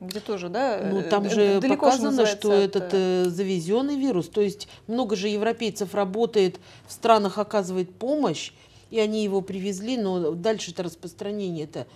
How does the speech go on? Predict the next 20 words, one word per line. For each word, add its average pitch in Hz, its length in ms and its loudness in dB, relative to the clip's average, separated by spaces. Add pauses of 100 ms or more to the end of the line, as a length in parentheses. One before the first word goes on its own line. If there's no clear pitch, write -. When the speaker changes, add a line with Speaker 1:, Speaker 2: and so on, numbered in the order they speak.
(220)
Speaker 2:
в - 40 -20
странах 180 400 0
эпидемического, 180 800 -8
это 160 140 -8
от 160 100 -10
человека 190 380 -4
к - 100 -20
человеку, 180 400 -6
слава 165 280 -6
богу, 156 320 -10
нет. 220 260 -8 (580)
Поэтому 190 380 -2
будем 185 300 -4
надеяться, 208 580 -4
что 170 320 -4
он 196 160 -2
воздушно-капельным 190 840 -4
путем 175 240 -6
не 196 120 -4
передается. 202 760 -4